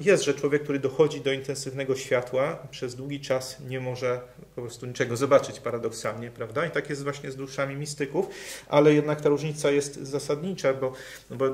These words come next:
człowiek po prostu pełni, e, mnóstwo aktów różnych cnót i jakby widać, że to jest jednak wierzący, natomiast taki, który, no, żyje jak poganin, no to w-, raczej czyli faktycznie nim jest wtedy, jeśli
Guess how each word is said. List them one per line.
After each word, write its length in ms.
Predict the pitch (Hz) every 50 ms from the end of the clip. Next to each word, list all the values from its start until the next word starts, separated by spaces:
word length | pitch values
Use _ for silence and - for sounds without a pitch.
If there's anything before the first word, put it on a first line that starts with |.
| 131 139 131
człowiek 300 | 127 - 139 135 135 135
po 20 |
prostu 260 | 135 135 135 - - 135
pełni, 520 | - - 185 185 170 143 127 127 120 -
e, 340 | 123 120 120 127 120 110 110
mnóstwo 640 | 120 127 135 131 - - - 127 123 123 123 - - -
aktów 400 | 131 127 127 - - 131 131 -
różnych 320 | 127 113 113 131 123 -
cnót 400 | - - - 131 127 123 123 -
i 40 | 135
jakby 260 | 127 123 123 127 131
widać, 320 | 123 156 170 151 135 127 120
że 160 | 120 131 127
to 180 | - - 131
jest 240 | 131 139 135 - -
jednak 280 | 131 120 127 123 123 120
wierzący, 520 | 135 139 123 156 165 156 143 151 - 135
natomiast 460 | 123 123 120 - 135 127 123 113 -
taki, 240 | - 123 120 - 120
który, 300 | - - - 120 120 117 117 - - - - - -
no, 60 | 123
żyje 200 | 110 123 131 127
jak 200 | 127 127 120 -
poganin, 580 | - - 117 120 123 123 123 127 131 135 131 123
no 100 | 123 120
to 280 | 120 - 131 127 123 123 123 123 120 - - - -
w-, 140 | 139 101 -
raczej 160 | 123 123 123
czyli 120 | - 131 127
faktycznie 560 | - 135 - - 123 - - 135 127 131 139 151 135
nim 160 | 127 123 131
jest 420 | 131 131 139 135 131 135 - -
wtedy, 320 | - - 117 107 104 110 113
jeśli 320 | 110 107 - - 120